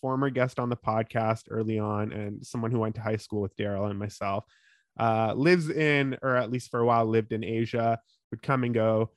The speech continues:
One day he was at the airport in Asia and he sees Michael Bublé and he wasn't gonna say anything. Then he's like, "No, you know what? Let me, like,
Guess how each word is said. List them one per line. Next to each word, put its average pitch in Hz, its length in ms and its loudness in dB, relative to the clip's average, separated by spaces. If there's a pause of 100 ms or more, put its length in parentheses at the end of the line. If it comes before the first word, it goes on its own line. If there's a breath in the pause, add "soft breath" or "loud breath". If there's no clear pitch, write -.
(300)
One 135 220 2
day 135 120 4
he 135 100 0
was 131 140 0
at 120 100 0
the 113 160 -2
airport 110 640 0
in 147 200 -2
Asia 107 560 0
and 110 200 -6
he 110 320 -4
sees 113 340 -6
Michael 110 300 -2
Bublé 139 460 0
and 131 80 0
he 175 120 0
wasn't 185 300 4
gonna 151 140 2
say 120 200 -4
anything. 143 360 -2
Then 147 100 0
he's 147 120 -4
like, 156 140 -4
"No, 156 200 -2
you 156 140 0
know 165 120 2
what? 151 200 4
Let 135 140 -4
me, 143 140 -2
like, 127 320 0